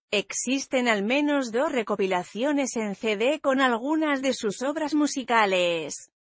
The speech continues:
En dos mil seis apadrinó al colectivo español Digital ciento cuatro, que, como él, defiende la producción en formato digital frente al problemático celuloide.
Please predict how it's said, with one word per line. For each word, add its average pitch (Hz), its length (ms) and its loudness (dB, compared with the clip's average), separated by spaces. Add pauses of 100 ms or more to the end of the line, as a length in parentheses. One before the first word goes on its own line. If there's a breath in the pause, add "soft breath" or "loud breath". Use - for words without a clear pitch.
(120)
En 226 340 2
dos 208 240 2
mil 277 280 0
seis 320 440 -2
apadrinó 220 640 2
al 269 160 0
colectivo 240 720 0
español 214 680 0
Digital 240 600 0
ciento 339 420 -2
cuatro, 165 600 -2 (300)
que, 156 320 -8 (180)
como 302 320 2
él, 190 560 0 (140)
defiende 240 680 0
la 233 140 2
producción 240 760 0
en 254 140 -2
formato 233 680 -2
digital 233 580 -2
frente 277 400 0
al 226 160 2
problemático 214 920 0
celuloide. 196 1040 0